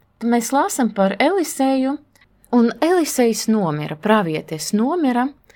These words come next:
viņu apbēdīja, un viņa miesa jau satrūda, un no viņa miesas palika tikai kauli.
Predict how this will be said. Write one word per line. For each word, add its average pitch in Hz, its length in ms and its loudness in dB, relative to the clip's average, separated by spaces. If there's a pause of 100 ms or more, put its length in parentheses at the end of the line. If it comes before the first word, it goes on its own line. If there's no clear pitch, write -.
(360)
viņu 269 240 4
apbēdīja, 202 960 2 (960)
un 220 520 2 (140)
viņa 226 280 4
miesa 254 580 0 (400)
jau 175 160 0
satrūda, 240 920 0 (400)
un 185 140 0
no 175 80 0
viņa 190 220 2
miesas 233 420 -2
palika 214 460 -2
tikai 233 380 -4
kauli. 196 640 0